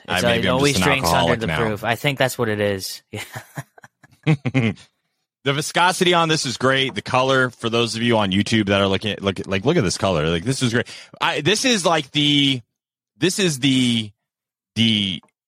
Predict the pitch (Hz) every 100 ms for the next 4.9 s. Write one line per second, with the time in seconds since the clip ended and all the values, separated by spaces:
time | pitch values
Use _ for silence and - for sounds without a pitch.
0 | _ _ 98 98 92 87 85 82 78 78
1 | 78 76 _ - - 120 117 - 90 78
2 | - - 95 85 78 85 - 76 78 82
3 | 98 - 90 - 127 139 - - 143 -
4 | - 104 117 107 104 101 95 82